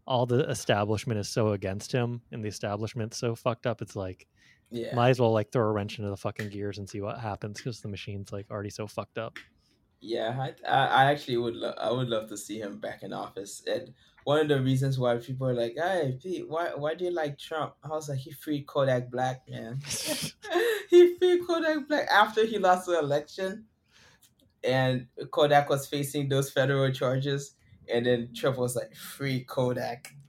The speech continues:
Speaker 2: And I was like, "Wait a second. He's a, he's a, he's a great man." <laughs> He's a great man for doing that one thing. Nah. But it was funny. And when he did that, I was like, I,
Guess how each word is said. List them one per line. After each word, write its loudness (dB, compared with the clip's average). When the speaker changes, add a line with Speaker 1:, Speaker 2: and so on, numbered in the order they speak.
Speaker 2:
And 4
I 10
was 6
like, -4
"Wait 0
a -2
second. -4
He's 0
a, 6
he's 6
a, 8
he's 0
a 6
great 8
man." 2
<laughs> -8
He's 6
a 0
great 0
man 0
for -2
doing 0
that 0
one -2
thing. -10
Nah. -4
But 6
it 12
was 4
funny. 0
And 2
when 4
he -4
did 4
that, 6
I 4
was 2
like, 0
I, 6